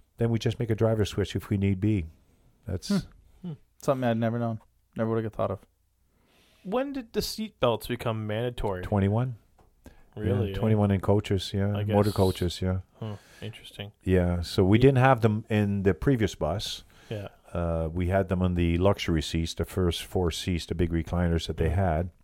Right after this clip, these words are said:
Speaker 1: But we didn't have 'em in all of the other seats, and
Speaker 3: Hmm.
Speaker 1: that's,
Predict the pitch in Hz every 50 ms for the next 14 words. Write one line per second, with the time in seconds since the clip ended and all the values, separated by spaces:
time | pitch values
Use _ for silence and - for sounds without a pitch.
0 | - - - - - - - - _ _ _ _ _ _ _ - - - - -
1 | - - 85 80 82 90 82 95 92 87 80 87 90 90 82 87 85 85 85 82
2 | 80 82 85 82 82 92 _ - 92 92 87 85 85 90 87 87 92 95 92 -
3 | - - 87 82 80 - - 90 90 90 90 - - -